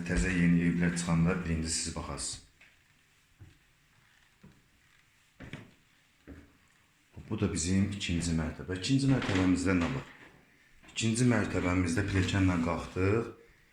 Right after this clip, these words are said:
E, ikinci mərtəbəmizin koridorudur.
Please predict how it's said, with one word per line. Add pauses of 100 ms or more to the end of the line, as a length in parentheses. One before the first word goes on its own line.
(280)
E, (960)
ikinci
mərtəbəmizin (1600)
koridorudur.